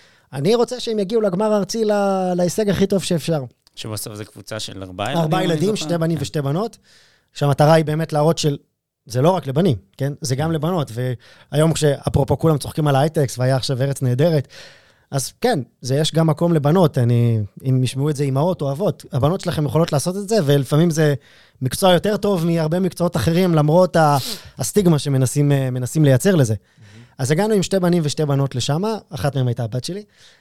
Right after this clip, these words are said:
Speaker 1: אה, זה, וככה הגענו, ואני זוכר שנסענו מפה עם אוטובוס מהגולן, יצאנו באיזה שש בבוקר, היו יותר הורים על האוטובוס מילדים בגדול, אבל, אה, הגענו לשם והיינו באמת, אה, כולנו מאוד מאוד גאים,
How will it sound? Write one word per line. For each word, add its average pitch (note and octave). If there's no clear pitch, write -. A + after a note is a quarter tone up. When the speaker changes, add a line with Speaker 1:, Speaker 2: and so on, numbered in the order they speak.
Speaker 1:
אה, C3
זה, D3
וככה C3+
הגענו, F3+
ואני C3
זוכר D3+
שנסענו D3+
מפה D3+
עם D3
אוטובוס C#3+
מהגולן, C#3
יצאנו C#3+
באיזה A#2+
שש D3+
בבוקר, D#3+
היו D3
יותר D#3
הורים D3+
על C#3+
האוטובוס C#3
מילדים B2+
בגדול, E3+
אבל, C#3+
אה, C#3+
הגענו F3
לשם F3
והיינו D3
באמת, C#3+
אה, C#3+
כולנו C#3+
מאוד C#3
מאוד C3+
גאים, B2+